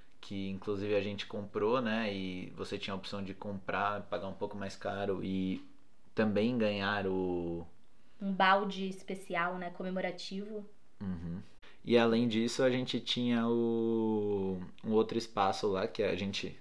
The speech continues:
Speaker 1: por opção, assim, de locomoção mesmo, era um pouquinho mais longe, era bem na entrada do evento até. Tinha uma área mais gourmet, que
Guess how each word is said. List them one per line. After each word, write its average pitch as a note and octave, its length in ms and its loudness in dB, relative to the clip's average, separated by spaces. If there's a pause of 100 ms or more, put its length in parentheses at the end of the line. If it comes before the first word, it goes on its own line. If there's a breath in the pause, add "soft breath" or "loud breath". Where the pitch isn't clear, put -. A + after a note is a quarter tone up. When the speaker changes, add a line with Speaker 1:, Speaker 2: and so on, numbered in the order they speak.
Speaker 1:
por A2 120 6
opção, A2 400 4
assim, G#2 220 -2
de G2 300 -2
locomoção G2+ 760 -2
mesmo, G#2 320 0
era G2+ 100 0
um G2 60 0
pouquinho G2+ 640 -4 (100)
mais G2 400 -2
longe, G#2+ 380 0
era G2+ 140 4
bem G2+ 180 2
na A#2+ 80 0
entrada G#2+ 540 2
do F#2 80 -2
evento F2+ 400 -2
até. - 280 -2 (200)
Tinha A2 240 2
uma A2+ 160 4
área A2 200 4
mais G#2+ 240 4
gourmet, B2 540 2 (160)
que F#2 1080 0